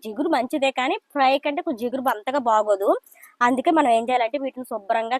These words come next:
కడిగేసుకోవాలి. కడిగేసుకొని ఇలాంటి గిన్నెలో, మనకి ఏదైనా కన్నాల గిన్నె కానీ ఏదైనా ఉంటే, అందులో పరిచేసుకున్నాం అనుకో,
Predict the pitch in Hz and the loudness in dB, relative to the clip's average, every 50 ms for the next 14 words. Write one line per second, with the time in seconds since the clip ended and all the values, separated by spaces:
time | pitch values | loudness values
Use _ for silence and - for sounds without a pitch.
0 | - 247 214 202 202 214 220 208 - - 214 202 190 - 226 208 208 214 226 - | -2 -4 -4 -4 -2 -4 -4 -4 -4 -4 -4 -4 -4 -4 -6 -6 -4 -4 -6 -6
1 | - - 240 254 285 277 220 220 208 - 254 202 190 220 214 214 226 240 233 233 | -6 -6 -4 -2 -2 -2 -2 -2 -4 -4 -6 -8 -8 -12 -10 -4 -2 -2 -2 -2
2 | 269 - - _ _ - - 214 208 214 - 240 214 202 196 208 214 - 226 202 | -4 -6 -8 _ _ -12 -8 -8 -8 -6 -4 -2 -2 -2 0 -2 -4 -4 -2 -2
3 | 190 190 196 196 190 196 202 196 196 190 196 196 190 185 202 226 269 240 220 214 | -2 -2 -4 -4 -6 -8 -8 -6 -6 -4 -2 -2 -4 -4 -4 -4 -4 -2 -2 -4
4 | 208 - 226 208 202 202 233 - 233 202 208 - 220 - - 233 220 208 190 - | -4 -4 -6 -4 -4 -6 -6 -4 -4 -6 -6 -10 -20 -16 -10 -8 -6 -6 -6 -6